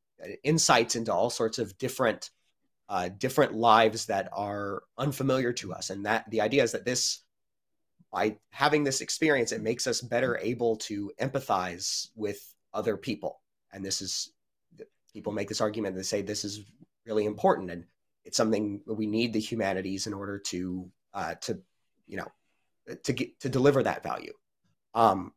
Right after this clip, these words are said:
now, I think this argument, one question I have about it is,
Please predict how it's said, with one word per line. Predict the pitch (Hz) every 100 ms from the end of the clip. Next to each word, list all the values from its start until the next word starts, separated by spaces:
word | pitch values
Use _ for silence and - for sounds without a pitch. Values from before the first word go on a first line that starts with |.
| _ _ _ - -
now, | 135 143
I | 156
think | 220 220 - -
this | 160 -
argument, | 151 156 147 127 120 - _ - - - - _
one | 120 117 156 185
question | - 170 - 127
I | 110
have | 113 107
about | 90 85 90
it | 87
is, | 80 -